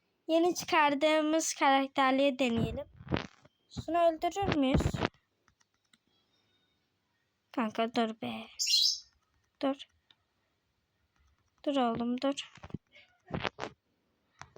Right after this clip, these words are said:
Olur mu? Vallahi oldu.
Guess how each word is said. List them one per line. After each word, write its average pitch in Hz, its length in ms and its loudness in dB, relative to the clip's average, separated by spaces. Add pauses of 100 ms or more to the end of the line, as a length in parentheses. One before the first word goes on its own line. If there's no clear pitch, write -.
(1500)
Olur 339 380 4
mu? 269 340 2 (1300)
Vallahi 254 600 4
oldu. 233 220 2